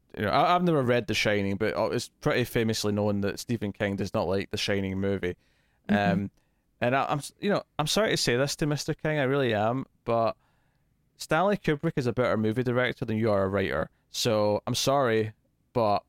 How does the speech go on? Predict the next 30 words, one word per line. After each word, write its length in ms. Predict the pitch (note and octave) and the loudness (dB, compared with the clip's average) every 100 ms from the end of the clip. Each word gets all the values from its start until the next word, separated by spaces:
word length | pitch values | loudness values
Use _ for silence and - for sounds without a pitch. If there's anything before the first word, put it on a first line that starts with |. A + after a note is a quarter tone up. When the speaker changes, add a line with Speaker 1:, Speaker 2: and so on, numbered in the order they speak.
| _ _ | _ _
Speaker 1:
The 60 | A#2+ | -4
Shining's 420 | - A2+ B2+ A#2 | 0 0 0 0
a 60 | G#2+ | -2
ten, 480 | - G#2+ F#2+ F2+ - _ _ - | 0 0 0 -2 -10 _ _ -6
and 80 | G#2+ | -2
I 40 | A2+ | 0
don't 160 | A2+ | -2
care 140 | - A2 | 0 2
what 120 | F#2 | 2
your 100 | G2 | 0
book 180 | F#2 - - | -2 -8 -6
says. 400 | G2 F2+ - - _ | -6 -6 -10 -12 _
So 320 | - - F#2+ - _ _ _ - | -8 -4 -4 -6 _ _ _ -8
go 60 | A2 | -8
away. 320 | F#2+ F#2 F#2+ _ _ _ _ _ _ _ | -6 -10 -12 _ _ _ _ _ _ _
<laughs> 40 | - - _ _ _ _ - - - F#3 - - F3+ _ - - _ _ _ - - _ _ _ _ _ _ _ _ - | -8 -8 _ _ _ _ -16 -12 -6 -6 -6 -8 -8 _ -20 -20 _ _ _ -20 -20 _ _ _ _ _ _ _ _ -4
Speaker 2:
I 80 | G#3 | 0
think, 340 | C#4 D4 - - | 0 -2 -6 -2
uh, 360 | G3 G3 F3+ F#3 _ - - | 0 2 0 -4 _ -12 -4
I 80 | A3+ | 0
think 200 | F4+ F#4+ | 0 2
the 100 | A3+ | 4
real 180 | A3 | 4
point 360 | A3 G#3 F#3+ F#3 _ - | 2 0 0 -2 _ -6
is 520 | F3+ E3+ D#3+ D#3+ - _ _ _ _ _ _ | -2 0 0 -2 -6 _ _ _ _ _ _
that 260 | E3+ D#3+ - | -2 -2 0
reading 300 | G#3 A#3 A3 | 0 2 2
books 260 | F#3 F3+ E3+ | 0 -2 -4
is 220 | D#3+ - _ _ _ _ _ _ _ - | -4 -4 _ _ _ _ _ _ _ -4
hard. 360 | E3 F#3 B3 | 0 0 -2